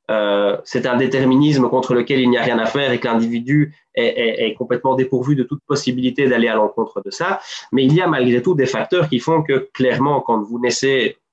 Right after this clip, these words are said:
pour caricaturer, pauvre, étranger, euh, avec un accès à la culture limité et sans éducation, vous avez beaucoup plus de chances de vous retrouver en prison.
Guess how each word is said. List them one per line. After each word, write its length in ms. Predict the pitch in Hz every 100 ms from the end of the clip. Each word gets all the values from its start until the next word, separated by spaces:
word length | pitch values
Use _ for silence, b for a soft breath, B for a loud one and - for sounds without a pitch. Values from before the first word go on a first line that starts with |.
| _ _
pour 140 | -
caricaturer, 760 | 110 113 113 113 120 131 120 - B B -
pauvre, 420 | 151 151 123 -
étranger, 760 | - 131 135 127 131 143 139 131 B _ 113
euh, 460 | 113 110 107 107 110
avec 220 | 117 123
un 80 | 123
accès 200 | 127 127
à 40 |
la 120 | 123
culture 280 | 127 127 135
limité 400 | 123 120 117 135
et 40 |
sans 200 | 131 127
éducation, 520 | 123 117 113 107 190 160
vous 180 | 131
avez 160 | 127 151
beaucoup 240 | 151 151
plus 180 | 147 139
de 100 | 123
chances 220 | 123 175
de 80 | 143
vous 120 | 123
retrouver 300 | 117 - 120
en 100 | 113
prison. 280 | 107 113 101